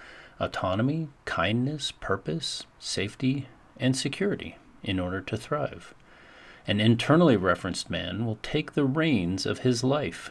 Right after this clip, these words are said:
and be responsible for his own well-being. Begin to treat yourself with respect and dignity. Your life is your responsibility.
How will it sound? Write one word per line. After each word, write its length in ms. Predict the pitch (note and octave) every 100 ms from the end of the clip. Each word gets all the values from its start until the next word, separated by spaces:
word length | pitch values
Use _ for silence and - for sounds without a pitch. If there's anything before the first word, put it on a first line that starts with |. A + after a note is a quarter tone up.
| -
and 180 | G#2+ G2
be 120 | B2+
responsible 920 | C3 B2+ - D3 F3 A2 D#2 E2+ G#2+ - -
for 260 | - G2+
his 240 | F#2 A#2 A2+
own 380 | E2 E2+ F#2+ F2+ -
well-being. 920 | - D#2+ E2 F2+ - - C#3+ C3+ D#2+ - - - - - - - - - -
Begin 340 | G#2+ D3+ F3
to 80 | E3+
treat 260 | - D3
yourself 500 | A2 - - D#2+ -
with 200 | G2 F#2+
respect 640 | F#2 - - F#2 F2 - - - -
and 280 | G#2+ G#2+
dignity. 560 | G#2+ C#3 A2+ D#2 - - - - - - - -
Your 280 | F2 G2
life 540 | C3 F#2 D#2+ F2+ - - -
is 240 | G2+ F#2 F2+
your 300 | G#2 C#3+ B2
responsibility. 1000 | G2 - - E2+ - - D#2+ D#2+ -